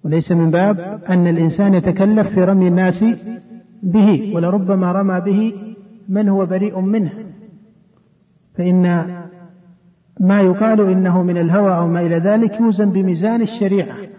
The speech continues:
ولا ينبغي أن يكون الهوى يجري على تحاكم بين الناس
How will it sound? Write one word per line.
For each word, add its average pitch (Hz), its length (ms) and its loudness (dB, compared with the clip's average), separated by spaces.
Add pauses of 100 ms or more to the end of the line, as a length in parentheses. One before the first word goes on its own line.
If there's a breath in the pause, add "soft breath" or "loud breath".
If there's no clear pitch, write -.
(800)
ولا 202 220 0
ينبغي 196 460 0
أن 185 100 2
يكون 185 340 0
الهوى 196 680 0 (1500)
يجري 196 500 2
على 185 380 0 (560)
تحاكم 208 580 -4
بين 185 220 -2
الناس 180 640 -6